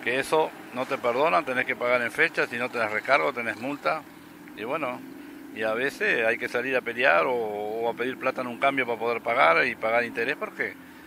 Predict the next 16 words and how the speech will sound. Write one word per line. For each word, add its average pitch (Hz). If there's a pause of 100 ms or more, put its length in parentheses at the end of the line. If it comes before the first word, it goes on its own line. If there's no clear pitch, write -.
(140)
realmente 123
cuando 123
llegan 117
los 104
impuestos, 104
las 98
cosas, 170
la 101
plata 101
se, -
que 95
se -
junta 120 (580)
no 101
llega, 92
¿no? 78